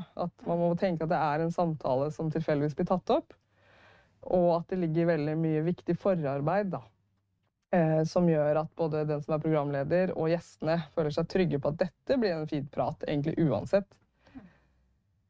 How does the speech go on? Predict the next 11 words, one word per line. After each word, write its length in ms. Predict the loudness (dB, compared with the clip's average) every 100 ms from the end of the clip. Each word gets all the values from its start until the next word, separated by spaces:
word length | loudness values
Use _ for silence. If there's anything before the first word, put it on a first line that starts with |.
| _ 0
Ehm, 680 | 2 2 2 0 0 0 0
og 80 | 2
jeg 80 | 2
har 60 | 0
blitt 180 | -2
utfordret 440 | -4 -2 0 2 0
på 80 | 0
sånne 220 | 0 0
ting 140 | 2 0
som 200 | 0 -2
at, 300 | -2 -6 _